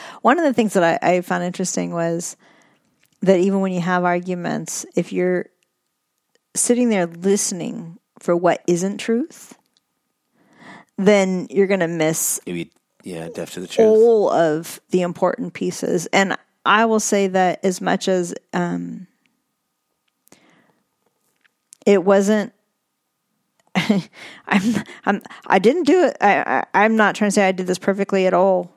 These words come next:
Speaker 1: Um, but for the first time, when we were having an argument, I was able to, at least for a second, withdraw myself emotionally, not,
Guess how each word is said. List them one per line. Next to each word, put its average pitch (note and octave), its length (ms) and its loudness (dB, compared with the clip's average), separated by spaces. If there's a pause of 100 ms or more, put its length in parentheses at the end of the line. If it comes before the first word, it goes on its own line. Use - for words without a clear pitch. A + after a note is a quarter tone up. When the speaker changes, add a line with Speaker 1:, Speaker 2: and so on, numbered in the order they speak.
(380)
Speaker 1:
Um, F#3+ 240 0
but F#3 180 2
for G#3 140 2
the G3 100 2
first G3+ 340 0
time, G3 520 -2 (500)
when A#3 520 4
we A3+ 140 4
were A#3 120 4
having G3 340 0
an F#3+ 140 -2
argument, F#3 640 -2 (140)
I F#3 100 0
was F#3+ 180 0
able F#3 280 0
to, F3 460 -4 (600)
at G#3 180 0
least G#3+ 640 -2 (160)
for G3+ 140 -2
a F#3+ 60 2
second, G3 520 -2
withdraw F#3 680 2 (520)
myself F#3+ 500 -2
emotionally, F#3+ 800 -2 (300)
not, G#3 600 0